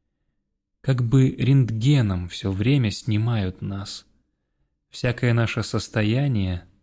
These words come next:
порождает соответственный зов Божией благодати, её живой и личный ответ на выражение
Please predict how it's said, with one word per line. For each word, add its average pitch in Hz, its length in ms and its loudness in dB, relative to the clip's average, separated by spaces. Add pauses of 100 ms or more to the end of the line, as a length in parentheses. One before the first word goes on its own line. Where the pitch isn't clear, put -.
(220)
порождает 110 680 0
соответственный 107 1000 0
зов 117 420 0
Божией 117 560 2
благодати, 113 960 -2 (400)
её 98 380 4
живой 98 560 0
и - 200 -6
личный 104 480 0
ответ 107 440 -2
на 101 120 0
выражение 98 880 0